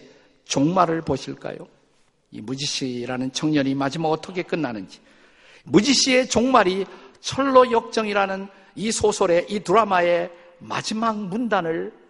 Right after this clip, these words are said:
장식하고 있습니다. 그대로 제가 읽어보겠습니다. "신분,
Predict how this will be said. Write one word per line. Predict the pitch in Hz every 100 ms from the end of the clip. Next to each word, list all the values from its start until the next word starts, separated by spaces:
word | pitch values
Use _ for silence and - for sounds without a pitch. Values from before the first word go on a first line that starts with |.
| -
장식하고 | - 151 - - - 110
있습니다. | 95 - 85 _ _ _ _
그대로 | - 151 170 160
제가 | 151 143
읽어보겠습니다. | 139 131 107 82 - - _ _ _ _ _ _ _ _ _ _
"신분, | - - 180 165 135 107